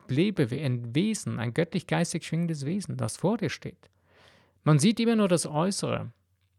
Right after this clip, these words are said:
Ich habe mich letztens von einer Nachbarin von mir verabschiedet, weil sie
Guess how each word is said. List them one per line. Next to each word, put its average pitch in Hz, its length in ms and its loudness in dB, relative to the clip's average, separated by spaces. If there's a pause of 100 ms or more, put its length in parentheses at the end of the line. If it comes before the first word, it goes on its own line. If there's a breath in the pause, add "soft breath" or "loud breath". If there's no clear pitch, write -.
(120)
Ich - 140 2
habe 185 120 4
mich 180 160 -2
letztens 175 520 0 (520 soft breath)
von 147 200 4
einer 147 200 4
Nachbarin 135 440 -2
von 127 160 0
mir 135 300 0
verabschiedet, 143 680 -2
weil 139 180 0
sie 135 240 -2